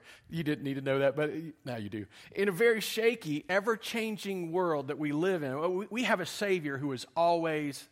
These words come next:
the same. He is a rock on which we can build. He, he, so, so,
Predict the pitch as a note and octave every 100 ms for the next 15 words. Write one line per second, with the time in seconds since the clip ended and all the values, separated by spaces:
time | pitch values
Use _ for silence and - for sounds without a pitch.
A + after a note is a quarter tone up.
0 | - C3 - D#3 B2 G2 _ _ - A3
1 | A3+ G3+ E3 - E3+ D3 C3+ F3 F#3+ A#3
2 | - D#3+ D3 C#3+ F3 G3 - D#3 F3+ F#3
3 | - E3 E3 D#3 D#3 _ C#3+ D3 D#3+ G2
4 | F2 - - - G#3+ - - G3+ E3+ F3
5 | G#3 - G3